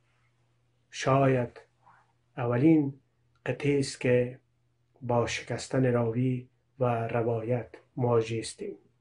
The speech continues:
شاعر در این قطعه با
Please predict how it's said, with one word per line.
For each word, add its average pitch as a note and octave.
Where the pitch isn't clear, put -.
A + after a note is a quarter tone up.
شاعر C#3+
در C3+
این C#3+
قطعه C#3
با C3